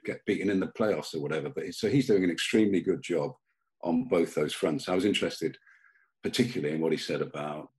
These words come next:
you know, building character and perspective away from the game and his own interests and his own hobbies and his fundraising.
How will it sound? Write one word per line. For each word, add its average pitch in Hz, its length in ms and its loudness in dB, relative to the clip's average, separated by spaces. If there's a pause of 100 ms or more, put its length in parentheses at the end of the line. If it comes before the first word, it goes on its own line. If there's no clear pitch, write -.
(140)
you - 140 -6
know, 80 120 -2
building 85 400 2
character 82 840 -2
and 85 180 -2
perspective - 720 -4 (400)
away 82 280 2
from 80 240 -2
the 71 60 -4
game 78 520 -2 (480)
and 82 140 0
his 82 100 2
own 85 220 4
interests 78 500 -2
and 80 80 0
his 80 120 -2
own 82 380 2
hobbies 78 380 -2
and 80 80 -2
his 78 140 -2
fundraising. 76 840 0